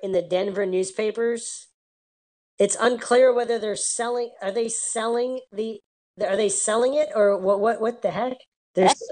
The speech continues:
Speaker 2: really weird. Like, are they trying to show that the screen door was, like, that's kinda weird.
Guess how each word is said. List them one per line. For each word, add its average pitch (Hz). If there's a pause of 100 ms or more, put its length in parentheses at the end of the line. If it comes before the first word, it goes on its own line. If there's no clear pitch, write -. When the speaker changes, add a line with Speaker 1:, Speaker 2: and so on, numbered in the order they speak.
Speaker 2:
really 180
weird. 175
Like, 143 (180)
are 160
they 175 (120)
trying 180
to 165
show 160
that 156
the 135
screen 151
door 143
was, 135
like, 123 (920)
that's 147
kinda 147
weird. 131